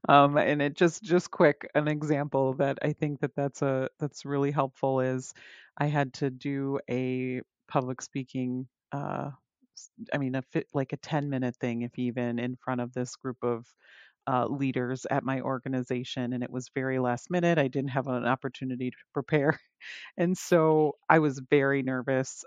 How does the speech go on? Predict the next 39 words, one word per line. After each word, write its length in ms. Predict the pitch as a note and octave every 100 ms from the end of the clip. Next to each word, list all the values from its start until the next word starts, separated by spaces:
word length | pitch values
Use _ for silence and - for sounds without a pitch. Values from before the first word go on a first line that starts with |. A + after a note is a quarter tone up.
| -
I 80 | C#3+
was 200 | C3+ C3+
thinking 300 | - C3 C3
about 260 | C3 C3 C3
different 280 | C3+ C3+ -
ways 280 | C3 B2 -
that 120 | C3+
I 120 | C3
could 180 | - A#2+
possibly 500 | C#3 B2 - B2+ B2+
get 160 | B2
out 200 | C#3+ E3
of 80 | D#3+
it, 120 | D#3+ -
but 120 | C#3+
then 120 | C#3
I 80 | B2+
also 280 | B2+ B2+ -
knew 200 | C3 B2+
it 60 | B2
was 160 | B2+ B2+
a 60 |
really 300 | C3+ A#2+ B2
good 160 | A#2 A#2+
opportunity. 840 | A#2 - A#2 - B2 A#2+ A#2+ A#2+ - - - -
And 220 | - B2 B2+
<laughs> 0 |
so, 600 | - F3 C#3+ - C#3 C3+ - - - - -
um, 600 | D3 C#3 C3+ C3 C3+ C3 _ _ _ _ _ _ _ _ -
I'll 60 |
tell 180 | - E3+
you 120 | F3
this, 580 | F3 G3 F3+ - - - - -
my 720 | C3+ C#3 C#3 C#3+ C#3+ C#3+ C#3+
session, 600 | - D#3 D3+ - E3 D#3+
my, 380 | D3+ C#3 C3+ C#3
my 240 | C#3+ C#3
little 240 | C3+ C#3+ D3
bit 280 | D3 D#3+